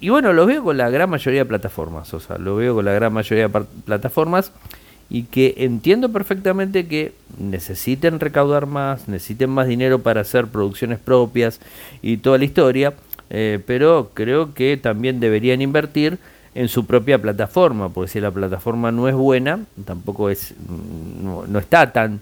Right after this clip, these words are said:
interesante que, que se manejen de esa forma. No sé, es mi opinión, ¿no? Si voy a pagar por una plataforma, por lo menos que sea buena, ¿no? O sea, si no, y además si estoy pagando y me estás incluyendo, eh, un adicional para meterme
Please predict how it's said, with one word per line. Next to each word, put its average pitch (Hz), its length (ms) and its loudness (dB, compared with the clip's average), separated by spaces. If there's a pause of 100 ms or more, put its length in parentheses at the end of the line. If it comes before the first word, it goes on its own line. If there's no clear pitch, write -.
(360)
interesante 113 880 -2
que, 95 220 0 (340)
que 110 100 0
se 113 140 0
manejen 110 440 0
de 104 80 -2
esa 98 160 -2
forma. 92 260 -4
No 120 60 -2
sé, 165 240 0
es 165 80 2
mi 165 120 2
opinión, 131 440 0
¿no? 107 120 -2
Si 107 140 -2
voy 139 140 4
a 170 80 6
pagar 175 260 6
por 175 100 -4
una 180 120 0
plataforma, 190 580 -2 (340)
por 104 120 -2
lo 113 60 4
menos 123 200 -2
que 123 80 2
sea 107 160 2
buena, 120 400 4
¿no? 147 280 -6
O 85 40 -10
sea, 92 160 -10
si 95 180 -10
no, 123 280 -2 (360)
y 127 100 8
además 131 340 4
si 127 80 -2
estoy 147 160 -2
pagando 175 600 2
y 127 120 -4
me 113 80 -2
estás 147 280 -2
incluyendo, 143 760 2 (320)
eh, 113 220 2
un 135 200 0
adicional 139 640 2
para 127 340 4
meterme 139 720 0